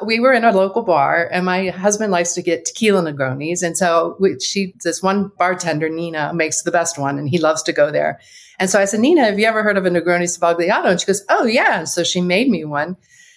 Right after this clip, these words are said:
And so I took her picture and I put the cocktail in my newsletter. And she said two nights later, there were two women sitting at the bar. And one said, "I don't know what to order."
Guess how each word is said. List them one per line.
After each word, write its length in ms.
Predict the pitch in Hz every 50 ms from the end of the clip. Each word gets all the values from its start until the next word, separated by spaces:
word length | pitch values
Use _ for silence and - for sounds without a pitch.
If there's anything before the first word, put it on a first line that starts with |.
| _ _ _ -
And 160 | 180 190 190
so 600 | 185 - 208 196 190 185 185 190 190 190 185 - -
I 100 | - 170
took 240 | 170 - 226 - -
her 60 | 254
picture 380 | 240 - 196 180 - - 190 190
and 100 | 185 170
I 100 | 151 156
put 260 | - - 202 202 202
the 240 | 202 196 170 - - -
cocktail 360 | - 196 190 190 - 196 190
in 60 | 180
my 100 | 180 175
newsletter. 600 | 170 175 190 208 202 196 175 151 143 147 147 151
And 140 | - - 175
she 140 | - 226 202
said 240 | 190 220 196 196 -
two 160 | - 247 269
nights 300 | 285 254 220 208 214 202
later, 240 | 202 196 190 190 175
there 100 | 170 165
were 80 | 165
two 220 | 165 - - 247 247
women 320 | 240 220 202 190 180 175
sitting 200 | - 185 - 180
at 120 | 185 175
the 60 | 180 170
bar. 440 | - 175 160 156 151 156 160 - - - _ _ _ _ _ _ -
And 140 | 185 185 185 185
one 200 | 180 202 220 226
said, 220 | 233 - 220 196
"I 140 | 170 202 339
don't 160 | 392 311 269
know 80 | 208 202
what 160 | 196 196 196
to 80 | 190 -
order." 500 | - 185 190 180 160 147 151 147 -